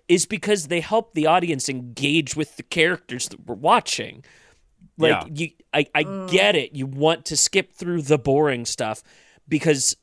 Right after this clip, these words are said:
Speaker 1: you're not strong at writing good, interesting dialogue. Whereas, you know, a Tarantino will s-, have you sit down and listen to him monologue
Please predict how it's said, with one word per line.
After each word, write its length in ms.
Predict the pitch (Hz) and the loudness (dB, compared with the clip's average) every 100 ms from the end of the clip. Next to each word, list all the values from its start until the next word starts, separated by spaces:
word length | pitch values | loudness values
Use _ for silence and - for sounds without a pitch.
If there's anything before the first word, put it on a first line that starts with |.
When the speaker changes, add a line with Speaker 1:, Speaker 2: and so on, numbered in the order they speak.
| - | -12
Speaker 1:
you're 180 | 131 131 | -10 -6
not 260 | 135 127 | -4 -2
strong 400 | - - 143 143 139 | 0 2 2 2 0
at 100 | - | 0
writing 360 | 135 135 131 | 0 0 -2
good, 240 | 120 139 131 | 0 2 2
interesting 560 | 127 - 123 - 117 117 | -2 -4 -6 -4 -6 -2
dialogue. 640 | 123 135 123 117 117 131 - _ - | 2 2 2 0 -2 -6 -16 _ -4
Whereas, 360 | 131 123 120 | 0 0 0
you 60 | 135 | 0
know, 160 | 123 113 | -2 -2
a 60 | |
Tarantino 640 | - 165 131 123 143 139 117 | -2 -2 -2 0 2 2 0
will 120 | 120 | -2
s-, 140 | - - | -6 -4
have 180 | 147 123 | -2 0
you 60 | |
sit 180 | 127 139 | 0 -2
down 180 | 135 127 | 0 -2
and 80 | 113 | -2
listen 220 | 120 120 | -6 -6
to 60 | 120 | -6
him 100 | 117 | -4
monologue 540 | 123 131 123 113 | -2 -2 -2 -4